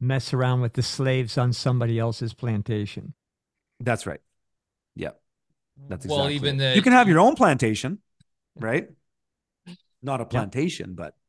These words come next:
Speaker 2: sorry, Mike.
Speaker 3: Well, I think
Speaker 1: Right.
Speaker 3: there's a universal precept around free will too that's even, even higher than that, where it's, it, who are, who am I? What business is it of mine to a-,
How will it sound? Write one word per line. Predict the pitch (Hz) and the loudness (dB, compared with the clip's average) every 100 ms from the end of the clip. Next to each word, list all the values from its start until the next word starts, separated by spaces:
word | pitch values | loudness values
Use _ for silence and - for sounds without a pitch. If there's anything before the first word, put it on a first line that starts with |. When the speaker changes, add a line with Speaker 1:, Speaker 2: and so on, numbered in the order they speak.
| _ _ _ - | _ _ _ -10
Speaker 2:
sorry, | 131 113 | -4 -4
Mike. | 104 185 | -2 -2
Speaker 3:
Well, | 180 | 0
I | 160 | 0
think | 113 | -2
Speaker 1:
Right. | 104 | -2
Speaker 3:
there's | 175 | -4
a | 160 | -4
universal | 165 170 156 165 135 151 139 | -6 -8 -6 -6 -6 -8 -10
precept | 151 156 135 139 139 | -10 -8 -6 -8 -8
around | 131 127 123 | -10 -10 -12
free | 139 131 | -10 -10
will | 123 143 135 | -6 -6 -6
too | - 151 147 117 107 | -6 -6 -6 -4 -6
that's | 104 - | -8 -8
even, | 127 113 113 - | -10 -8 -10 -10
even | 135 113 | -12 -12
higher | 107 127 131 117 | -6 -4 -4 -6
than | 98 95 | -8 -12
that, | 90 87 - | -10 -12 -14
where | 104 101 | -14 -12
it's, | 101 - - | -12 -16 -18
it, | 120 113 - | -14 -14 -12
who | 135 | -10
are, | 131 117 | -10 -10
who | 135 151 | -8 -6
am | 127 113 | -6 -4
I? | 120 92 80 | -4 -6 -8
What | 120 104 | -12 -10
business | 135 139 135 | -10 -8 -10
is | 110 | -10
it | 107 | -12
of | 104 | -12
mine | 101 110 107 85 82 | -10 -8 -8 -10 -16
to | - 107 98 98 | -16 -14 -14 -16
a-, | - | -16